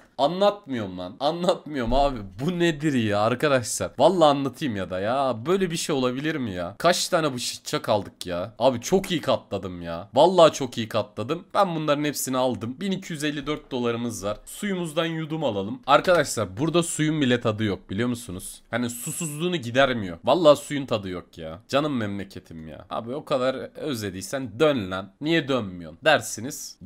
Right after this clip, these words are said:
Dönmek o kadar kolay mı sandın? Unutmak öyle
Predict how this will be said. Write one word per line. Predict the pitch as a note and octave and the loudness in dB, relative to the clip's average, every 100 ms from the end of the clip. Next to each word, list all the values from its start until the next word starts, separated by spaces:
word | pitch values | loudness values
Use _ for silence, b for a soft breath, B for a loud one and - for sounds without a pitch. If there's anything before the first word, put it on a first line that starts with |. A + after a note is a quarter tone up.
| G2+ | -2
Dönmek | C3 C#3 C3+ C3 | 0 0 -2 -4
o | A#2+ | 0
kadar | B2+ A#2+ A2 | 4 4 4
kolay | A#2+ A2+ A2 | 2 2 2
mı | A2 | -2
sandın? | - F2 D#2+ D#2+ _ _ | -6 -8 -10 -16 _ _
Unutmak | A#2+ A#2 A#2+ - B2 B2 B2 | -6 -4 -6 -4 0 0 0
öyle | B2+ B2 B2 B2 A#2+ | 0 2 2 2 0